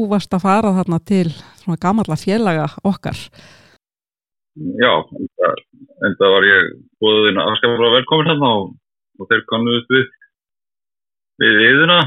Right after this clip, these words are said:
Speaker 1: Já, takk fyrir það. Eh, segðu mér, hérna,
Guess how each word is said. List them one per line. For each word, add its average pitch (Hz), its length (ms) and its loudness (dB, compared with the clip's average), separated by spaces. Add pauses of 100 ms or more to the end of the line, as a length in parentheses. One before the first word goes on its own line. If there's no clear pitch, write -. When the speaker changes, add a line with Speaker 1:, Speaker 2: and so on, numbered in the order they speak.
(200)
Speaker 1:
Já, 165 160 -4 (480)
takk - 260 -8
fyrir 180 140 -2
það. 214 240 0 (680)
Eh, 196 260 6
segðu 277 420 4
mér, 254 320 4
hérna, 240 560 0